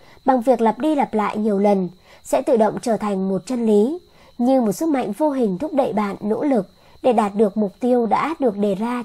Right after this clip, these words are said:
trong kế hoạch. Bạn cũng đã học được rằng nguyên tắc tự ám thị sẽ giúp bạn cố định bất cứ ý tưởng nào trong đầu. Đơn giản có thể hiểu là một ám thị mà bạn đưa ra cho tâm trí của chính mình. Đó là nguyên tắc gợi ý tự động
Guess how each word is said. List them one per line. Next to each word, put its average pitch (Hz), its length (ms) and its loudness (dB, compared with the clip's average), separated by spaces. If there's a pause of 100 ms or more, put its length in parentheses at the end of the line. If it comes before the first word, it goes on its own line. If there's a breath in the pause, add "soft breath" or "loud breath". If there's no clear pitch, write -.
trong 208 240 -4
kế 220 160 0
hoạch. 262 260 2 (920 soft breath)
Bạn 208 300 4
cũng 240 160 -4
đã 240 120 0
học - 220 -4
được 214 180 0
rằng 202 320 0 (380 soft breath)
nguyên 247 180 4
tắc 320 200 -6
tự 247 120 2
ám 202 300 -4
thị 220 280 0
sẽ 247 120 -4
giúp 349 240 -6
bạn 214 220 -4 (100)
cố 226 240 2
định 233 240 0 (300 soft breath)
bất 285 200 -2
cứ 233 200 2
ý 247 120 -4
tưởng 247 240 -2
nào 202 160 -2
trong 285 220 -6
đầu. 208 300 4 (460 soft breath)
Đơn 233 180 0
giản 214 220 -2
có 226 120 -4
thể 262 160 -2
hiểu 214 340 2 (100)
là 226 140 -2
một 214 160 -2
ám 214 240 -6
thị 262 280 0 (360 loud breath)
mà 254 120 0
bạn 220 280 2
đưa 226 100 0
ra 220 280 -2
cho 247 140 -8
tâm 220 160 -2
trí 214 240 -2
của 240 160 -2
chính 240 260 -2
mình. 220 240 4 (560 soft breath)
Đó 208 200 0
là 285 120 -2
nguyên 208 240 0
tắc 320 260 -8
gợi 247 220 0
ý 220 240 -2
tự 285 120 -2
động 214 320 0